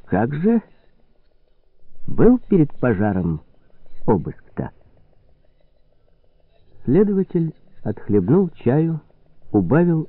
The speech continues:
огонь в лампе и уставился взглядом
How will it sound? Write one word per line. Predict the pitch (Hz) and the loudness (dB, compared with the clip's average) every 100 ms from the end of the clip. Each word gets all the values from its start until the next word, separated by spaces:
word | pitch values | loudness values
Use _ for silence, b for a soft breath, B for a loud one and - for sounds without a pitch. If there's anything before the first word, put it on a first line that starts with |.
| - | -6
огонь | - 95 104 80 | -4 0 0 0
в | 73 | -4
лампе | 95 147 151 156 - _ _ _ _ _ _ - - | -2 -2 -2 -6 -6 _ _ _ _ _ _ -20 -4
и | |
уставился | 95 78 - 123 175 175 - 147 | -4 -4 -4 -2 0 -4 -4 -4
взглядом | 90 78 90 127 143 | -4 -4 -4 -2 -4